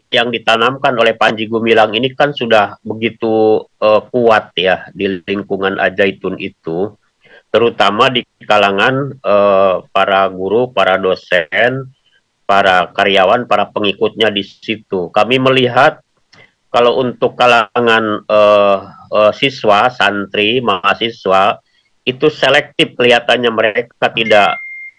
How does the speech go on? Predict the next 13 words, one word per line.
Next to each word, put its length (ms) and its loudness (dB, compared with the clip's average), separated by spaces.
tidak 320 0
memaksakan 720 0
seluruhnya 480 0
harus 320 0
menerima 640 -2
paham 240 0
keagamaan 560 0
yang, 400 0
eh, 240 2
menyimpang 720 -2
itu. 560 -4
Tapi 480 -2
bagi 320 2